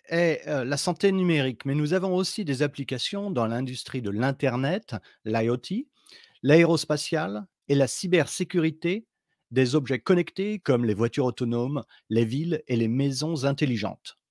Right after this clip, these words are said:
Nous sommes une spin-off de l'université de Princeton, où nous avons un partenariat technologique exclusif avec le cofondateur de la société, le professeur Niraj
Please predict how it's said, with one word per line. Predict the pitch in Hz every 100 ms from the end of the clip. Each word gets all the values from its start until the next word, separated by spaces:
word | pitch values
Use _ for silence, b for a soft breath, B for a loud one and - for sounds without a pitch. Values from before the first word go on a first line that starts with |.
| _ _ _ -
Nous | 131 147
sommes | - 170 127 107
une | 127
spin-off | 123 - 151 156 139 117 - 120 98 B B 120
de |
l'université | 127 139 139 127 - 107 110
de | 98
Princeton, | - 180 175 - 220 240 113 -
où | - 156
nous | 160
avons | 151 143 135
un |
partenariat | 107 175 - 147 139 120 110 92
technologique | - 120 123 113 113 107 101 - _ b b
exclusif | 185 - - 180 160 190 240 - - -
avec | 120 110
le | 117
cofondateur | - 190 - 175 151 151
de | 120
la | 107
société, | - 107 104 - 165 - b b -
le |
professeur | 113 - 135 135 - - 151 156 139 -
Niraj | 135 120 120 120